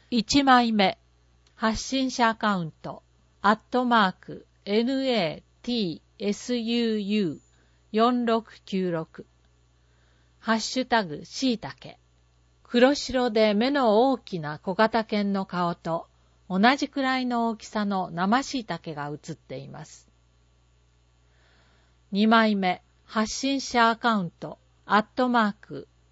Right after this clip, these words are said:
ま、エムエーアンダーバー和田、ダブリューエ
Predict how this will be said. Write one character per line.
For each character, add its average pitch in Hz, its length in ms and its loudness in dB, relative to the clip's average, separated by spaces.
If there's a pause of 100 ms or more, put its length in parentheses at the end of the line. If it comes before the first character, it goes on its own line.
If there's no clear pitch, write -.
(120)
ま、 202 320 0 (400)
エ 196 120 -2
ム 220 240 2
エ 185 300 0 (360)
ー 196 60 -4
ア 220 100 2
ン 240 120 0
ダ 214 260 4
ー - 20 -10
バ 180 320 0 (260)
ー 180 40 -10
和 185 160 2
田、 196 240 0 (440)
ダ 202 200 0
ブ 247 180 -4
リ 226 340 -4
ュ - 20 -
ー - 40 -6
エ 175 360 -2